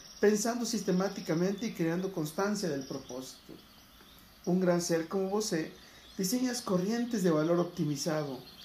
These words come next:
haciendo que éstas fluyan, que el flujo sea visible para todo el equipo,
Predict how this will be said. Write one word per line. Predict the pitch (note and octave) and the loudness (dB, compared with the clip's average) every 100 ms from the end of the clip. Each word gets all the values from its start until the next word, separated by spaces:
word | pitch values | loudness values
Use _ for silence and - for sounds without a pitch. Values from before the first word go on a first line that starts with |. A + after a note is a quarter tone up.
| - - - | -16 -14 -6
haciendo | - F3+ A#3+ A#3 A3+ | -2 2 2 0 0
que | G#3+ | 0
éstas | G#3 G3 F#3+ | 0 -2 -2
fluyan, | G#3 G#3 F3+ D#3 C3+ D3+ - - - - | 0 2 2 2 0 -8 -14 -20 -20 -2
que | A3 | 6
el | G#3+ - | 6 6
flujo | C4 C4+ A#3+ | 0 2 2
sea | A#3+ A3 | 2 0
visible | F#3+ A3 G#3+ G3+ | 0 0 0 2
para | E3+ D3+ | 0 0
todo | F3 F#3 | 2 4
el | E3+ | 4
equipo, | D3 G3+ F#3+ D#3+ B2+ | 0 -4 -4 -4 -6